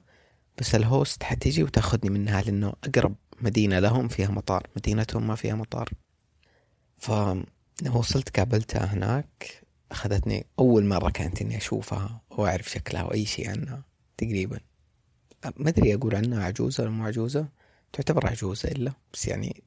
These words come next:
لأنه هيلثي مرة، فيمكن يعني ما يبين عليها. وودتني، مشتني كذا، فرجتني على المدينة، شفت منها المناظر والأشياء. بعدين رحنا السوبر ماركت،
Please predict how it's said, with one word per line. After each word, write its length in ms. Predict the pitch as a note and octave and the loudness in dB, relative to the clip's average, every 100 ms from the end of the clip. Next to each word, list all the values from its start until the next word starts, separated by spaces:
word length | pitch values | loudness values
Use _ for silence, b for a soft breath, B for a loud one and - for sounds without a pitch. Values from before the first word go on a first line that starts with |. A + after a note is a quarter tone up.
| - | -2
لأنه 300 | A2+ G#2+ A2+ | 0 0 0
هيلثي 380 | A2 A2 - A2+ | 0 0 -2 -2
مرة، 300 | A2 - D3+ - b b b b b b | -2 -2 -2 -6 b b b b b b
فيمكن 760 | - G#2+ A2 A2 G#2 - D3 D3 - _ | -2 -2 0 -2 -2 -4 -10 -14 -18 _
يعني 160 | E3 G#2 | -4 2
ما 160 | - G3 | 4 4
يبين 320 | - G2+ - | 2 -2 -6
عليها. 420 | - - A#2 - - _ b b b _ | -10 -10 -10 -14 -16 _ b b b _
وودتني، 640 | B2+ A#2 A#2+ A#2+ D3+ - G#2 | 0 2 2 2 0 -2 -2
مشتني 520 | A2+ - A#2 A#2 G2+ | -2 -2 -2 0 -2
كذا، 200 | - A#2+ | -2 -4
فرجتني 760 | - G2+ G#2+ A2 G#2 G#2 G#2+ | -4 -4 -4 -4 -4 -6 -6
على 300 | G#2 A2 A2 B2 - | -6 -6 -6 -8 -14
المدينة، 800 | A2+ A2+ B2 A2 G#2 G2 G2 G#2 | -12 -12 -12 -6 -2 0 0 -4
شفت 400 | A2 F#2 - - | -6 -8 -8 -8
منها 460 | G#2+ G2+ G#2+ G#2+ - | -4 -4 -4 -6 -8
المناظر 680 | C3 A2+ G#2+ G2+ G2 G2 | -8 -6 -2 -2 -2 -4
والأشياء. 480 | G2 A#2 - A2+ A2+ - b b - | -4 -6 -6 -4 -4 -8 b b -4
بعدين 160 | B2 B2+ | 2 2
رحنا 260 | B2+ B2 | 2 -4
السوبر 280 | B2 - A#2 | -4 -4 -4
ماركت، 500 | A#2 A#2 - - - | -2 0 -2 -4 -12